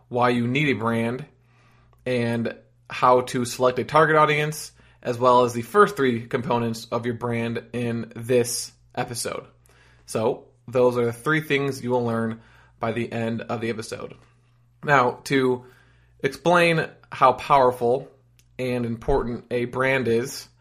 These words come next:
I will start off by going over two examples, because what better way than to discuss real-world examples? So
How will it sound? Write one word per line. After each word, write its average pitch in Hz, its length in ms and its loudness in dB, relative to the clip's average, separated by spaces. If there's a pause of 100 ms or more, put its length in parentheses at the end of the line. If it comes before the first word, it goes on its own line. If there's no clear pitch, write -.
(260)
I 123 220 0
will 120 500 2
start 170 320 6
off 131 280 6
by 120 220 6
going 123 340 -2
over 113 260 -2
two 123 200 -4
examples, 107 560 -6
because 113 340 -10
what 120 200 -2
better 117 200 -2
way 113 420 0 (300)
than 113 380 -4 (320)
to 113 260 -2
discuss 113 480 -4
real-world 117 560 -2
examples? 117 680 -10 (580)
So 143 180 4